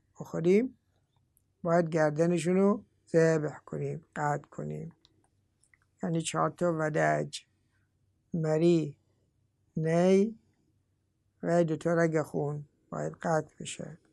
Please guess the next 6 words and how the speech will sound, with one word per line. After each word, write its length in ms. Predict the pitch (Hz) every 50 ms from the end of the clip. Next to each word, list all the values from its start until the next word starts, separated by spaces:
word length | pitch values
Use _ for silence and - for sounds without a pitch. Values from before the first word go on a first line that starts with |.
| _ _ _ _ _ _ _ _ _ _ _ _ _ _ _ _ _ _ _ _ _ _ _ _
خب، 240 | - 190 175 160 - _ _ _ _ _ _ _ _ _ _ _ _ _ _ _ _ _ _ _ _ _ _ _ _ _ _ -
البته 400 | 208 180 175 190 190 180 - 196
این 260 | 196 214 208 202 180
در 360 | 170 165 165 165 156 156 156 175 - - _ _ _ _ _ _ _ _ _ _ _ _ _ _ -
کشتن 920 | - 170 156 - - - 170 165 160 160 160 160 160 156 156 160 170 170 - _ _ _ _ _ _ _ _ _ _ _ _ _ _ _ _ _ _ _ _ _ -
دام 640 | 160 165 165 170 180 185 190 196 202 214 226 220 -